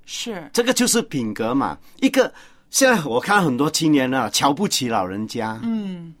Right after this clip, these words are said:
Speaker 1: 嗯。
Speaker 2: 觉得老人家是怪物啊，老古董啊。
Speaker 1: 嗯，嗯。
Speaker 2: 其实不是的啊。
Speaker 1: 是。
Speaker 2: 很，我看到很多青年人呢，一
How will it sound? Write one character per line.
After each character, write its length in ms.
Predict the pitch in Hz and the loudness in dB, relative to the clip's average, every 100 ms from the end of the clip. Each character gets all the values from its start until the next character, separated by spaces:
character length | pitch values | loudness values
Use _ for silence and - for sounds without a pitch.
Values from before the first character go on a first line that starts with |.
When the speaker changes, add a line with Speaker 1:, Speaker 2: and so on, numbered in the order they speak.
| _ | _
Speaker 1:
嗯。 320 | 202 190 175 165 | -10 -10 -10 -4
Speaker 2:
觉 120 | 170 | 0
得 140 | 185 | 2
老 140 | 143 117 | 2 2
人 180 | 135 143 | 0 0
家 180 | 147 | -2
是 160 | 143 170 | -2 -6
怪 320 | - 165 139 | -2 0 0
物 180 | 127 139 | -2 -2
啊， 100 | 120 | -2
老 180 | 110 98 | -4 -4
古 220 | - 131 | -4 -4
董 280 | 131 92 90 | -2 -4 -6
啊。 120 | 87 | -8
Speaker 1:
嗯， 320 | 226 208 190 - | -6 -8 -10 -12
嗯。 200 | 190 175 | -10 -2
Speaker 2:
其 120 | 156 | 0
实 140 | 175 | 0
不 240 | - 120 127 | -4 -4 0
是 320 | - 160 120 | 0 0 -4
的 140 | 101 | -4
啊。 240 | 82 92 - - - | -6 -8 -10 -18 -20
Speaker 1:
是。 120 | - - | -4 -4
Speaker 2:
很， 120 | 165 | 0
我 100 | 135 | 0
看 160 | - 214 | 0 0
到 80 | 180 | 2
很 120 | 135 | 2
多 140 | 151 | 2
青 200 | 156 185 | 0 0
年 180 | 170 151 | 2 2
人 120 | 147 | 2
呢， 120 | 151 - | 0 0
一 120 | 226 | -6